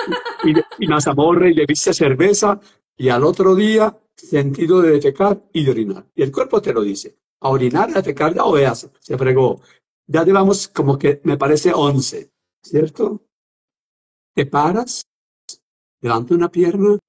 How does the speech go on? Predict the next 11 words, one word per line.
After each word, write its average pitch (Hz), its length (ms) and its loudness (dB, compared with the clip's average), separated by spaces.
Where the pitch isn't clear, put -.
y 127 80 -10
al 117 100 -6
ratico 123 360 -4
estás 139 260 -2
inestable, 147 680 -2
sentido 107 600 -8
del 123 200 -8
equilibrio. 139 640 -8
Entonces, 180 420 0
este 185 280 -2
programa, 135 340 -2